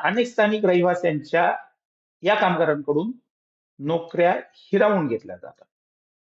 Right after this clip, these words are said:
ही वस्तुस्थिती आहे. जरीही भारतामध्ये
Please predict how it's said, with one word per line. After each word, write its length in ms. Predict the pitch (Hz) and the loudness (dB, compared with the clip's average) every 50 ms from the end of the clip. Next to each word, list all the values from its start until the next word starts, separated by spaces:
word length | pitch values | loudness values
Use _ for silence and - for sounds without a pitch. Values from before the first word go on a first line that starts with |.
| _ _ _ _ _ _ - | _ _ _ _ _ _ -2
ही 60 | 240 | 2
वस्तुस्थिती 720 | 247 254 247 - - 233 196 - - 147 131 - 104 - | 2 2 2 2 -2 -2 -2 -2 -4 -8 -8 -6 -10 -12
आहे. 100 | - - _ _ _ _ _ _ _ _ _ _ _ _ _ _ _ _ _ _ _ _ _ _ _ _ _ _ _ _ - 123 | -12 -14 _ _ _ _ _ _ _ _ _ _ _ _ _ _ _ _ _ _ _ _ _ _ _ _ _ _ _ _ -14 -2
जरीही 600 | 127 175 202 208 240 220 185 190 196 190 208 - _ _ _ _ _ _ _ _ _ _ _ _ _ _ _ _ _ _ _ _ _ | 2 2 2 4 4 2 2 2 2 0 -2 -6 _ _ _ _ _ _ _ _ _ _ _ _ _ _ _ _ _ _ _ _ _
भारतामध्ये 680 | 120 131 135 131 165 165 160 156 147 160 160 170 165 | -8 -8 -4 -4 -2 -2 -2 0 0 2 2 2 0